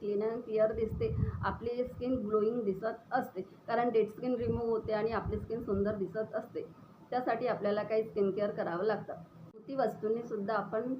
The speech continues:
छानपैकी क्लीनअप करू शकतो. ते आपल्याला YouTube-वर भरपूरसे असे असतात की आपण ते बघितल्यानंतर आपण घरगुती वस्तूंनी सुद्धा आपण आपल्या स्किनवर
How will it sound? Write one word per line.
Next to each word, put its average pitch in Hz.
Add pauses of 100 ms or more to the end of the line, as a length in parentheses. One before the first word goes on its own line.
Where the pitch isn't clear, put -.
(140)
छानपैकी 214
क्लीनअप 202
करू 208 (380)
शकतो. - (300)
ते 247
आपल्याला 214 (220)
YouTube-वर 240
भरपूरसे 240
असे 240 (640)
असतात 254
की 269
आपण 240
ते 247
बघितल्यानंतर 220
आपण 247
घरगुती 196
वस्तूंनी 220
सुद्धा 220
आपण 226
आपल्या 214
स्किनवर 208